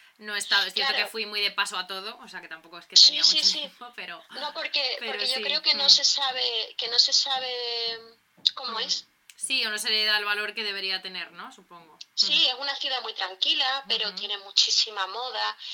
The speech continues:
Speaker 1: Ujú.
Speaker 2: tiene, tiene muchas cosas, mu-, muchos pluses
Speaker 1: Ujú.
Speaker 2: que, que yo creo que no se conocen y que, y que está bastante bien, la verdad.
Speaker 1: Fenomenal. ¿Cuál sería tu comida favorita, Ana?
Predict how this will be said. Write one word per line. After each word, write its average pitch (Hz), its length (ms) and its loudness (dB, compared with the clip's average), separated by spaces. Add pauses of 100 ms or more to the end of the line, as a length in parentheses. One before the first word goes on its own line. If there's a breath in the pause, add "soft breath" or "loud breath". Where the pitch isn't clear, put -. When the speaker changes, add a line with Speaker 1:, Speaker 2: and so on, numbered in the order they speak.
(120)
Speaker 1:
Ujú. 180 140 -20
Speaker 2:
tiene, 208 800 4 (400 loud breath)
tiene 294 280 4
muchas 294 320 4
cosas, 254 380 4 (580)
mu-, 247 320 -10
muchos 277 260 4 (100)
pluses 277 360 4 (400)
Speaker 1:
Ujú. 202 260 -16
Speaker 2:
que, 214 480 4
que 233 140 8
yo 226 80 0
creo 247 160 -4
que 254 80 -2
no 240 80 4
se 262 120 6
conocen 247 480 -4
y 240 80 -4
que, 196 360 0
y 196 60 -2
que 202 100 -6
está 214 220 -4
bastante 202 380 -8
bien, 175 160 -12
la 175 120 -10
verdad. 185 220 -14 (540)
Speaker 1:
Fenomenal. 170 560 -12 (680 soft breath)
¿Cuál 254 200 -4
sería 349 320 -4
tu 311 320 -16
comida 294 340 -8
favorita, 226 580 -10
Ana? 185 180 -12